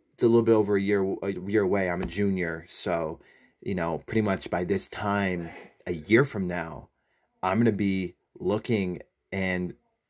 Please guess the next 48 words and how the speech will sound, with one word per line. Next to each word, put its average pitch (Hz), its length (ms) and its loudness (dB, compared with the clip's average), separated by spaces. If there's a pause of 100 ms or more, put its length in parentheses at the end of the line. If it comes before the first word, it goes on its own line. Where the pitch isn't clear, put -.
(420)
starting 101 480 0
to - 80 -8
put 104 400 2 (800)
maybe 95 460 -2
offers 101 420 0
on 110 140 2
houses 101 520 0
by 82 220 -6
the 85 80 -8
springtime. 90 640 -4
It's 85 140 -6
crazy 143 460 2
to 127 60 0
think 120 220 0
about 95 240 0
that. 80 300 -4 (400)
And 104 100 -4
I'm 95 80 -2
sixteen - 640 0
years 107 180 2
old 101 340 0
and 101 200 -4
I'm 98 180 -2
thinking 120 320 0
about 135 240 -2
stuff 139 220 -6
like 143 160 -4
that, 147 160 -2
but 107 160 6
it, 87 160 0 (260)
it's 98 240 -6
where 98 180 2
I 113 120 4
am 110 160 2
in 110 100 -2
life 107 220 -2
and 90 100 -4
I'm 80 80 -8
totally 98 400 -2
cool - 200 0
with 92 120 0
that. 92 220 2
And 87 80 -2
I 85 60 -2
encourage 98 360 0
more 98 140 0
people 98 300 -4
to 71 160 -4